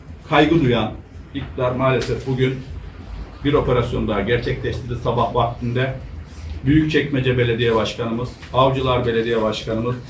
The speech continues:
Gazi Osman Paşa Belediye Başkanımız ve İstanbul Büyükşehir'e bağlı olarak Adana'nın, Adana şehrimizin Seyhan ve, e, Ceyhan ilçe belediye başkanlarımızı da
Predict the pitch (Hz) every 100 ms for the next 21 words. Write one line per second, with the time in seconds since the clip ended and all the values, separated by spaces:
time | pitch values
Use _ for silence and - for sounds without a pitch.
0 | 123 127 135 143 135 - 135 - - 127
1 | 113 113 113 120 113 107 123 117 147 -
2 | 151 170 202 - - 135 - - 190 175
3 | 156 147 - 139 180 165 143 131 120 131
4 | 160 196 202 147 107 - - - - -
5 | - 139 156 170 160 165 185 180 - -
6 | - - - 131 170 156 156 151 147 147
7 | 160 185 - - 170 165 160 151 151 170
8 | 180 - - - - - - - 123 120
9 | 120 120 123 - - 143 175 156 147 143
10 | - 143 143 135 143 147 139 - 151 131
11 | 123 117 113 104 110 101